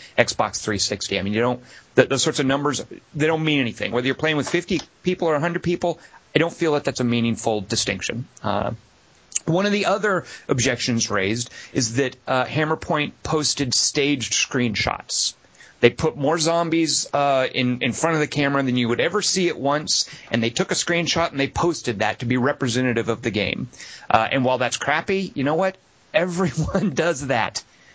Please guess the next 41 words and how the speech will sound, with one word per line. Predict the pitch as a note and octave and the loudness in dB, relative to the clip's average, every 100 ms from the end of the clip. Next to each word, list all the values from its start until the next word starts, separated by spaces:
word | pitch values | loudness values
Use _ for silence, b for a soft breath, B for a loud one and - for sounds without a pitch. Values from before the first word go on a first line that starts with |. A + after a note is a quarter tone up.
| B | B
That's | C#3+ C#3 | 6 6
part | - - E3 E3+ | 2 0 0 2
of | D3+ C3 | -2 -4
how | - B2 C#3+ - | -4 0 0 0
i-, | C#3 | -4
almost | - D3+ D3+ B2 - | 0 0 0 -4 -4
any | E3+ F#3 F3 | 0 2 2
video | D3 B2+ D3 D3 C#3 | 0 -2 0 2 2
game | B2 B2 | 2 2
i-, | B2 | 2
is | - B2 | 0 0
marketed. | A#2 A#2+ A#2+ G#2+ - | 2 0 0 -2 -2
You, | G#2 G#2+ B B - | -2 -2 B B -4
you | A#2+ | 0
put | - F3 | 0 0
the | D#3 | -2
best | A#2 D#3 E3 | 0 -2 -2
face | - E3 D#3+ - | -2 0 0 0
on | D3 | 0
a | C#3 | 0
screenshot | - C#3+ C#3+ - C#3 | 0 -2 0 0 0
and | - | 0
you | B2 | -4
post | - - D#3 - | -2 -2 0 0
that, | C3+ C3 C3 - B B - | 0 2 0 -4 B B -6
uh, | - A#2+ A#2 | 0 2 2
and | A#2+ | 2
it's | B2+ | 0
up | D3 | -2
to | - | 0
gamers | A2+ C#3 C#3 B2 | 0 2 2 0
to | - | -2
sort | - B2 | 0 0
of | G#2 | 0
read | A#2 A#2 | 0 0
between | - - A2 | -2 -2 0
the | A#2 | 2
lines | G#3+ D3 C3 - | 2 2 0 0
to | - | 0
see, | - A#2 | 2 0
okay, | A2+ - G#2 G#2 | 0 0 0 -2